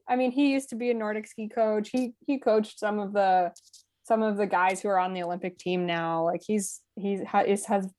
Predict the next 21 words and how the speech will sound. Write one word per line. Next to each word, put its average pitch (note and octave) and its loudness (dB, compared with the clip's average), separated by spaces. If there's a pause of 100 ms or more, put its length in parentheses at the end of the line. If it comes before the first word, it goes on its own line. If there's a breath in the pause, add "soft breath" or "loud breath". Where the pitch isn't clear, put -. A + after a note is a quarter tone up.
(100)
been F#3 -2
very F3 4
accomplished E3+ -4
and F3 -2
is F3+ -2
a F3+ -2
really F#3 2
nice - -6
person, F#3 -2
and F#3 -2 (440 soft breath)
let B3 8
me B3 8
into C4+ 10
his C#4 8
own B3 10
studio. A#3+ 8
And A#3+ 6
<laughs> - 6
I C4+ 4
was C#4+ 4
like, - 0